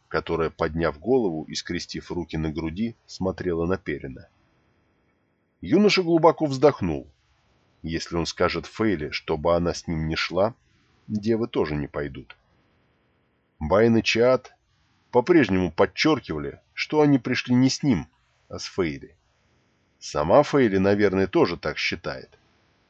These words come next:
Возможно, они с Гаулом и сами справятся, но ведь Фейли есть Фейли. Скорее всего, сколько ей не запрещай,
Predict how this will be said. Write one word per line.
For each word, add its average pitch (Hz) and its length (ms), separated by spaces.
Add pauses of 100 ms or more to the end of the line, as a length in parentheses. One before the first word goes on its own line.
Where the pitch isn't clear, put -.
(120)
Возможно, 87 640
они 92 180
с 87 80
Гаулом 95 540
и - 20
сами 170 300
справятся, - 800 (320)
но 76 200
ведь 76 220
Фейли 87 400
есть 95 280
Фейли. 80 480 (640)
Скорее 95 460
всего, 98 500
сколько 95 400
ей 92 220
не 87 100
запрещай, 82 800